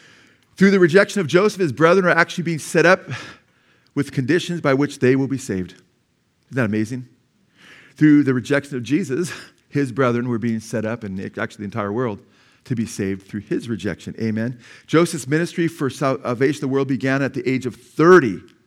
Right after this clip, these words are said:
Interesting. Genesis forty-one, forty-six. "And Joseph was thirty years old when he stood before Pharaoh, king of Egypt." Wow. Jesus' ministry of salvation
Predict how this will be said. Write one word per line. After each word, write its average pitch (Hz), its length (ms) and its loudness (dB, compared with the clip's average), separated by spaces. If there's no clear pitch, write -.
Interesting. 131 540 -4
Genesis 143 360 -2
forty-one, 147 340 2
forty-six. 175 640 -2
"And 170 160 0
Joseph 208 400 0
was 208 160 -2
thirty 180 300 0
years 175 320 2
old 139 440 0
when 135 160 -6
he 147 260 0
stood 127 340 0
before 131 320 -2
Pharaoh, 120 400 0
king 117 440 -4
of 123 200 -4
Egypt." 107 440 -4
Wow. 101 420 -2
Jesus' 220 320 2
ministry 170 360 0
of 139 80 0
salvation 147 680 0